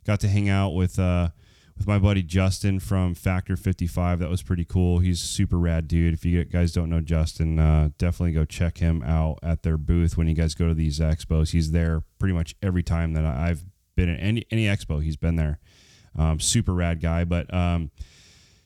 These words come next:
yeah, there was some interesting stuff there at that show. Uh, and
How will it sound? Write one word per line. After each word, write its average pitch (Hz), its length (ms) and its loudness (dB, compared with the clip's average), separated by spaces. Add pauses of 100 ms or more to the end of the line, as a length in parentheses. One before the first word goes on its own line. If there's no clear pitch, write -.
(180)
yeah, 123 180 4
there 117 100 2
was 113 100 4
some 139 160 0
interesting 127 440 0
stuff 127 340 -2
there 87 400 0 (200)
at 104 240 -2
that 101 360 -2
show. 85 920 -2 (140)
Uh, 80 1300 0 (500)
and 90 720 2